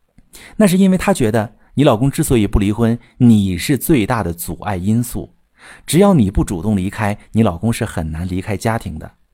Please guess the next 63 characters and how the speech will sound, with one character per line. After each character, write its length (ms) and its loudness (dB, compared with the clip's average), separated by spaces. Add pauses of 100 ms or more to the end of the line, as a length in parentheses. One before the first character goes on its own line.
(320)
这 140 2
个 80 4
概 120 4
念 140 4
是 140 -2
谁 180 0
传 180 0
达 140 -4
给 140 -10
她 180 -10
的？ 100 -20 (460)
是 220 -6
你 180 -2
老 220 -6
公。 280 -8 (920)
这 140 2
侧 180 2
面 160 4
反 180 -2
映 80 -4
出 120 0
一 100 -4
个 80 -4
事 180 -6
实， 360 -8 (240)
就 100 2
是 260 0 (120)
你 100 4
老 160 4
公 160 0
并 220 2
不 40 -2
想 200 -10
离 100 -14
婚， 240 -12 (460)
他 100 -6
在 100 -2
找 220 -8
借 320 0
口 320 -18
让 180 -4
第 160 -4
三 240 -4
者 200 -10 (200)
知 280 -4
难 180 0
而 140 -4
退。 320 -14 (920)
所 160 4
以 240 0 (140)
咱 160 2
怎 120 2
么 60 2
才 140 -2
能 180 0
驱 160 -2
离 100 2
这 120 -2
个 60 -4
第 120 -2
三 160 -4
者 160 -4
呢？ 200 -8